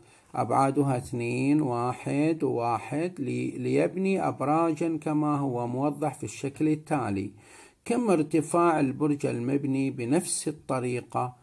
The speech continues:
ويحتوي على ثمانية وعشرين قطعة؟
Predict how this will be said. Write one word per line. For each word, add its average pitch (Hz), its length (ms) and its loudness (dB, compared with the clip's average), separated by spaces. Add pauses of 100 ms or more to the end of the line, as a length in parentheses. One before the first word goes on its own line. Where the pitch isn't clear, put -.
(160)
ويحتوي 127 640 0
على 113 420 0
ثمانية 160 400 6
وعشرين 127 640 0
قطعة؟ 139 560 -8